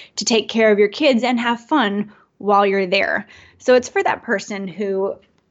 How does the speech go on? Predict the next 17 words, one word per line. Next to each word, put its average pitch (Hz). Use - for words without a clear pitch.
is 214
ready 214
to 254
make 214
a 214
change 262
and 214
is 190
ready 202
to 208
do 208
a 220
bit 220
of 214
commitment 208
to 233
themselves 208